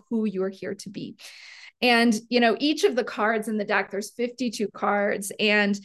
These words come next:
they're each these cosmic shamanic archetypal transmissions that are supporting your personal awakening. And each of them are actual, um, three D art pieces. Some of them are up to ten feet, and some of them have up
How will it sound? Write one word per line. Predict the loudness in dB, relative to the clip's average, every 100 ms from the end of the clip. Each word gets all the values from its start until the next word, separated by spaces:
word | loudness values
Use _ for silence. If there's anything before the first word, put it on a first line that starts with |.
| -16 -8 2
they're | 4 4
each | 0 -2 0
these | -2 -2
cosmic | -2 0 2 0 -2
shamanic | -2 -2 0 0 0 -2 -2
archetypal | -4 -2 -2 0 0 -4
transmissions | -4 -6 -4 -4 -4 -4 -2 0 0 -2 0
that | 2
are | 2
supporting | 0 -10 -2 2 4 2 2
your | -2
personal | -4 -8 -8 -10 -8
awakening. | -8 -8 -8 -12 -12 -14 -18 -20 -8 0
And | 2 4 2 2
each | 0 0 0
of | 2
them | 4 4 2 2
are | 2 2
actual, | 2 -2 -4 -4 0 4 4 2 0 -4 -6
um, | -2 -2 -4 -8 -12
three | -4 2 4
D | 4 2
art | 4 2 2
pieces. | -2 4 4 4
Some | 4
of | 8
them | 8 8
are | 6
up | 4
to | -2
ten | -6 -2 0 0
feet, | -2 -6 -6 -10 -16 -8 -2
and | 2
some | 4 6
of | 6
them | 6
have | 4 4
up | 2